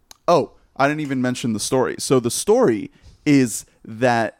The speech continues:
the four horsemen of the apocalypse are coming to this world. And so you have, um,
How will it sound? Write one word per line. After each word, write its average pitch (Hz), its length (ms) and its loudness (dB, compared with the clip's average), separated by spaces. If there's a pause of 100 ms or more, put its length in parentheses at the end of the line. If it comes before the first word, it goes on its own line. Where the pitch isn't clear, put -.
(120)
the 120 360 0
four 170 340 2
horsemen 156 460 0
of 107 100 -6
the 113 80 -6
apocalypse 107 680 -4
are 107 80 -4
coming 110 480 -2
to 113 120 -4
this - 360 0 (280)
world. 101 480 0 (260)
And 110 340 -4
so 110 280 0
you 110 240 -4
have, 110 420 -2 (500)
um, 110 580 -2